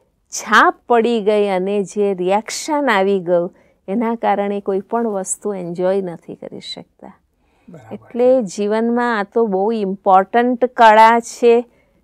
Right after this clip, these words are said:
Speaker 1: ગુણ છે કે આપણે કોઈ પણ પરિસ્થિતિની અંદર અપસેટ થવાને બદલે એમાંથી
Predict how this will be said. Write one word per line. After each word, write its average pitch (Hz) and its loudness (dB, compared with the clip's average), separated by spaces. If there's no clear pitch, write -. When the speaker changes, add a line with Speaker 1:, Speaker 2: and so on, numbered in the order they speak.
Speaker 1:
ગુણ 226 2
છે 208 0
કે 220 -4
આપણે 214 -2
કોઈ 196 -8
પણ 311 -6
પરિસ્થિતિની 208 -4
અંદર 180 -2
અપસેટ 277 2
થવાને 220 0
બદલે 185 0
એમાંથી 214 -4